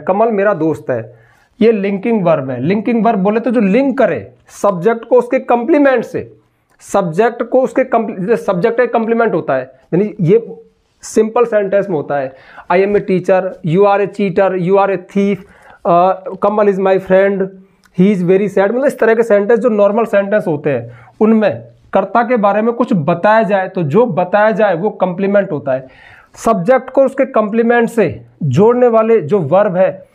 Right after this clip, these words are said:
वो linking verb कहलाती है। ये famous पांच ही है, is, am, are, was, were, ज्यादातर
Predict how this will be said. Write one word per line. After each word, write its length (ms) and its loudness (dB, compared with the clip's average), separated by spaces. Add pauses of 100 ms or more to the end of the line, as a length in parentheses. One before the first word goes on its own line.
(240)
वो 140 4
linking 520 0
verb 160 0
कहलाती 380 -2
है। 80 0
ये 80 2
famous 520 -2
पांच 280 0
ही 120 -2
है, 160 -6
is, 160 0
am, 120 2
are, 200 0
was, 300 -2
were, 140 -6
ज्यादातर 640 0